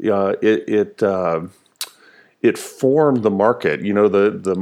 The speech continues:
i-, if you just imagine this, uh, bunch of clay in front of you, Amazon sitting there shaping the market and preparing it, um, and, and showing people the use cases, showing people that this is not a gimmick, showing people that this is the future. And so I think they get a,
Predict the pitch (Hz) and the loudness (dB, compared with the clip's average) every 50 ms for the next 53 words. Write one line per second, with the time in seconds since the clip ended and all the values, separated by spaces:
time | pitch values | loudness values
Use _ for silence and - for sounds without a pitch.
0 | 98 - - - - 76 92 98 85 - 98 - 104 92 107 - - 98 95 92 | -6 -8 -10 -8 -4 -2 -2 -2 -2 -2 -4 -4 -4 -6 -6 -4 -2 -2 0 2
1 | 98 104 101 - 101 92 87 87 87 - - - - 92 82 80 78 76 76 76 | 0 0 0 -2 -4 -4 -2 -4 -4 -6 -8 -6 -4 -2 -2 -2 -2 -2 -4 -4
2 | 78 82 80 82 82 - 101 101 104 - - - - - - 101 101 107 98 90 | -6 -8 -10 -14 -6 -2 -2 -2 -2 -2 -6 -8 -8 -2 2 4 4 4 2 0
3 | 82 78 - - 90 82 82 80 78 80 80 80 82 85 92 98 98 101 - 101 | -4 -6 -6 -4 -2 -2 -2 -4 -6 -6 -4 -4 -2 0 0 0 0 -2 0 0
4 | 92 90 87 - - 113 - 92 87 85 82 - - - 104 95 95 - 107 95 | 0 0 -2 -2 -2 -2 -2 -2 -4 -4 -4 -4 -2 0 0 0 0 -2 -4 -6
5 | 92 87 87 87 85 92 92 - - 90 85 85 80 - - 85 - - 110 101 | -6 -6 -4 -2 -2 -2 -2 -2 -4 -4 -4 -4 -6 -6 -8 -8 -6 -2 0 2
6 | 104 98 95 98 95 92 92 87 87 87 85 - 90 - - - - - - _ | 2 2 2 0 -2 -2 -4 -2 -4 -4 -4 -6 -14 -20 -20 -20 -20 -20 -10 _
7 | - 98 95 92 90 87 87 87 85 82 82 85 - - 92 87 87 87 - - | -2 0 2 2 2 0 -2 -2 -4 -4 -6 -6 -6 -4 -4 -2 -2 -4 -4 -6
8 | 87 85 82 82 - - - - 101 104 107 107 101 92 - - 90 - - 82 | -6 -6 -6 -6 -8 -4 0 2 2 4 4 2 0 -2 -4 -6 -6 -4 -6 -6
9 | 80 82 78 76 78 80 76 - - - - 76 76 - - 73 69 - - - | -6 -6 -8 -6 -6 -8 -8 -8 -10 -8 -8 -6 -6 -8 -10 -12 -12 -10 -10 -2
10 | - 107 107 110 110 107 101 98 - - 80 80 - 85 76 80 - - 87 82 | 2 4 4 4 4 2 0 -2 -4 -8 -10 -6 -6 -6 -6 -6 -8 -6 -6 -6
11 | - 85 78 - 87 82 80 80 80 76 78 85 78 76 73 71 - - - - | -6 -8 -10 -6 -4 -4 -2 -2 -4 -4 -4 -4 -4 -4 -4 -6 -6 -8 -4 -2
12 | 104 101 101 107 101 95 - - 87 80 - 85 80 78 - - 85 - 90 78 | 0 2 2 2 0 -2 -4 -6 -8 -4 -4 -4 -4 -4 -6 -8 -8 -8 -8 -12
13 | 69 80 76 - - 82 80 78 - - 82 78 78 76 76 78 - - 98 90 | -12 -16 -16 -10 -6 -6 -6 -6 -6 -6 -4 -2 -2 -4 -4 -6 -6 -4 -4 -2
14 | 92 107 - 156 147 147 - 143 120 131 120 113 104 | -2 0 0 -2 -2 -2 -2 -2 0 0 0 0 0